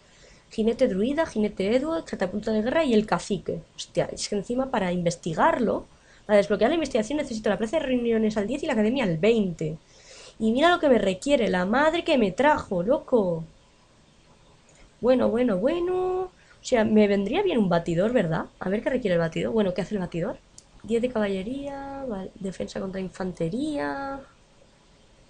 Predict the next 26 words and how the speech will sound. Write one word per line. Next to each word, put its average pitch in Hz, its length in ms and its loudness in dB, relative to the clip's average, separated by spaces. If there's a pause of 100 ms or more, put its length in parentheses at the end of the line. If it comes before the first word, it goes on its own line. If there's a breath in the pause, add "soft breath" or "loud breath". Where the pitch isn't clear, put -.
(600)
Es 247 320 -4 (380)
de 214 120 0
reconocimiento, 196 560 0
es 220 100 -2
más 262 140 0
bien 285 360 -2
de 220 140 2
espionaje, 202 760 0
¿no? 240 160 -4 (1800)
Si - 100 -10
no 226 80 2
hay 262 60 6
batidores 269 580 2
X 247 280 -4
legis 196 360 -4
o 196 60 -6
emisarios 233 420 -2
en 247 60 -2
la 220 80 -2
aldea 208 180 -2
enemiga, 226 340 0
las 262 140 -4
tropas 226 220 -6
de 226 60 -2
acecho 254 320 -6
pa-, 214 180 -4